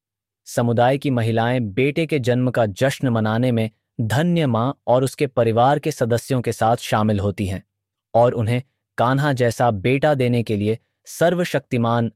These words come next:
रसूल अल्लाह का शुक्रिया अदा करती हैं। महिलाओं और बच्चों के लिए काम करने वाले एक गैर सरकारी मंच को चलाने वाली नीना श्रीवास्तव ने हाल ही में अपने Facebook टाइमलाइन पर इस लोकप्रिय लोकगीत को साझा करते हुए कहा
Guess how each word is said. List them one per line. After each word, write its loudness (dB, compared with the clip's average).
रसूल 0
अल्लाह 2
का 0
शुक्रिया 0
अदा 0
करती -2
हैं। -6
महिलाओं 2
और 0
बच्चों -2
के -4
लिए 0
काम -2
करने 0
वाले 0
एक 0
गैर 2
सरकारी 0
मंच 0
को -2
चलाने 0
वाली 0
नीना 0
श्रीवास्तव 0
ने -2
हाल 0
ही 0
में 0
अपने -2
Facebook -2
टाइमलाइन 2
पर -2
इस -4
लोकप्रिय -2
लोकगीत 0
को -2
साझा 0
करते -2
हुए 0
कहा -2